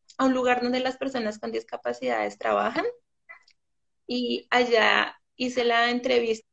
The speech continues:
virtual por aquello del corona. Normalmente se hacen días de prueba, pero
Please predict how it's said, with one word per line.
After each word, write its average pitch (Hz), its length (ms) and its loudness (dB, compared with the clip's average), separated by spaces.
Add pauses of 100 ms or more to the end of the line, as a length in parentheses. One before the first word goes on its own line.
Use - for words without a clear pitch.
(120)
virtual 233 640 2
por 294 140 0
aquello 240 360 -2
del 214 180 -2
corona. 240 460 0
Normalmente 220 680 -4
se 226 140 -6
hacen 220 540 -4
días 220 300 2
de 214 180 0
prueba, 240 380 2 (840)
pero 117 460 4